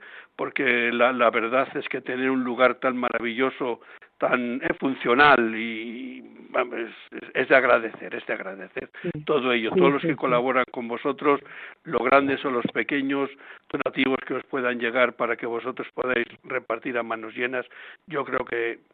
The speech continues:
Speaker 1: al menos por mi parte, no es sino gratitud y, y adelante, que la verdad que dicen que un grano no hace granero, pero ayuda al compañero.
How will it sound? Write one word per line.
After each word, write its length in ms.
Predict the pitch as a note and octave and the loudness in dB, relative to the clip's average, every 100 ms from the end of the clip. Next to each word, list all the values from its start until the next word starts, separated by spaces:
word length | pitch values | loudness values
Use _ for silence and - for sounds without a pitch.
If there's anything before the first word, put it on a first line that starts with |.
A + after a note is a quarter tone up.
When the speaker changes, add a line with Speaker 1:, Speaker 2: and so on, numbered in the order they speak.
| _ _ - | _ _ -6
Speaker 1:
al 100 | C#3+ | -2
menos 280 | C#3 C#3 - | 0 0 0
por 180 | C#3 A#2+ | 0 0
mi 100 | A#2 | 0
parte, 340 | D#3 C#3 C#3+ B2+ | 0 0 -2 -2
no 60 | |
es 80 | B2+ | -2
sino 220 | - B2 A#2+ | -2 -2 2
gratitud 640 | B2+ B2 B2+ - F3 F#3 - - - - - - | 4 4 0 4 6 4 0 -20 -20 -20 -20 -16
y, 720 | D3+ C3 A#2+ A#2 A#2 A#2+ C3 | -8 -4 -2 0 -2 -4 0
y 80 | A#2+ | 4
adelante, 720 | B2 B2+ C#3+ D3+ C3 B2 A2+ - - _ - | 6 6 6 6 4 -6 -8 -12 -20 _ -6
que 200 | D3+ B2+ | -2 2
la 140 | B2 | 4
verdad 420 | B2 B2 C#3 C#3+ - | 4 4 6 6 4
que 100 | D3+ | -4
dicen 340 | B2+ C3+ D3 C3 | -2 -2 -2 -4
que 100 | C3 | -4
un 120 | B2+ | -2
grano 360 | C3 C3+ C3 B2 | 2 2 2 -2
no 80 | A#2+ | 0
hace 280 | B2 - C3+ | -2 -2 -2
granero, 480 | B2 A#2+ B2 B2+ B2 | -2 0 0 -2 -4
pero 200 | B2 A#2 | -4 -4
ayuda 300 | A#2 A#2 A2 | -4 -4 -4
al 40 | |
compañero. 540 | - A2 A2+ A2 G#2+ | -6 -4 -4 -2 -6